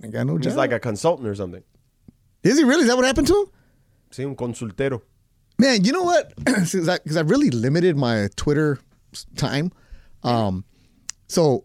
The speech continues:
Speaker 1: I used to just go and, like, you know, the list that you create on Twitter and you go and you read 'em in the morning, like, okay,
Speaker 2: Yeah.
Speaker 1: all the stories. So I've been missing out on stories that I would normally read a lot,
Speaker 2: Mm-hmm.
Speaker 1: right? So I, now I just
Speaker 2: I
Speaker 1: go
Speaker 2: mean,
Speaker 1: to
Speaker 2: you know he got fired though, right? Like,
Speaker 1: You know, I know he got fired.
Speaker 2: Yeah. But
Speaker 1: Um,
Speaker 2: they kept him on as, like, a consultant.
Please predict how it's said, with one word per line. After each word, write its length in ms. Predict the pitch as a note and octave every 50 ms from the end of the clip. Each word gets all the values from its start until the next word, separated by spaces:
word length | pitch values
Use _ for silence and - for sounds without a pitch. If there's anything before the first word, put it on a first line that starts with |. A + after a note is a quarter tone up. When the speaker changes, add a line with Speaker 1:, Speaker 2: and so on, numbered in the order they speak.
| _ -
Speaker 1:
I 60 | D3
used 160 | F3+ G3+ -
to 60 | G#3+
just 180 | E3 D#3+ C#3 -
go 340 | E3+ D#3+ D#3+ D#3+ D#3 D3+ C3+
and, 140 | B2 A2+
like, 160 | - C#3+ C#3 E3
you 60 | G3
know, 60 | G#3+ E3
the 80 | A#2
list 180 | A2 A#2+ C#3+ -
that 100 | D3 A#2+
you 60 | A#2+ A#2
create 200 | - C#3+ C3+ C3
on 80 | B2
Twitter 260 | - - C#3+ C#3 C#3
and 80 | C3 A#2+
you 80 | B2 A#2
go 60 | C#3
and 80 | B2+ A2+
you 100 | G#2 G2+
read 180 | G2 G#2+ A#2+ A#2+
'em 100 | C3 C3 B2+
in 40 |
the 80 | A#2 A2
morning, 400 | G#2+ A#2 A#2+ A#2+ B2 A#2+ A2+ G2+
like, 180 | - G2+ F#2+ -
okay, 160 | A2+ G#2+ A#2 A2+
Speaker 2:
Yeah. 60 | G#2+
Speaker 1:
all 60 | A#2
the 60 | A2+
stories. 360 | - - - A#2 A#2+ C3+ C3 - - _ -
So 100 | - D#3
I've 80 | F#3+
been 140 | C4 F4 C4
missing 260 | G#3+ A3 - A3 F#3+
out 140 | F#3 F3+ E3
on 240 | D3+ C3 A2 G2 - _ _ _
stories 540 | - - - - - E3+ F3+ E3+ C#3+ A#2+ G#2
that 80 | A2+ A2+
I 40 | A#2+
would 160 | B2 A#2 G2+
normally 400 | A2+ G#2+ C3+ D#3 E3+ D#3 C#3+ C3
read 500 | A2 F#2 F#2 G2+ B2+ D3 C3+ A2+ G#2 - -
a 100 | A2 G#2
lot, 240 | F#2 G#2+ G2+ -
Speaker 2:
Mm-hmm. 140 | G#2 G2 G2
Speaker 1:
right? 280 | F#2 G2+ G#2 C3 D3+ - - - - - - -
So 80 | - D#3
I, 180 | E3+ G3 G#3 F3
now 180 | E3+ F#3+ A3
I 80 | B3 A3
just 160 | E3 E3 D#3
Speaker 2:
I 40 | -
Speaker 1:
go 80 | F3 F3+
Speaker 2:
mean, 80 | D#3+
Speaker 1:
to 40 | D3+
Speaker 2:
you 60 | D3
know 80 | D#3+ D3
he 80 | C#3+
got 180 | A2+ G2 D#2+ -
fired 340 | - A2+ A#2+ A#2+ F#2+ F2 D#2
though, 120 | D2+ D2 D2
right? 240 | D2 D2 D#2+ F2
Like, 140 | - F#2+ - - _ _ _ _ _ _ _
Speaker 1:
You 80 | - A3
know, 60 | A#3+
I 100 | F3+ G3+
know 100 | A3 C#4
he 80 | A3+ E3+
got 180 | E3+ C#3+ C#3+ -
fired. 580 | - - - - F3+ D3 A#2 - A#2+ C#3+ - - - _ _ _ _
Speaker 2:
Yeah. 120 | - F#2+ F2 - - _ _
But 220 | D#3+ D#3+ D#3+ D3+
Speaker 1:
Um, 80 | C#3 C3+
Speaker 2:
they 100 | C#3 C#3
kept 260 | C3+ - E3 D#3 C3+
him 120 | D3+ C#3 C#3
on 140 | C#3 C3+
as, 120 | C3 A#2+ A2+
like, 120 | A#2 G#2+
a 60 | G#2
consultant. 480 | G2 - G2+ F2+ - C3+ G#2+ D2 - -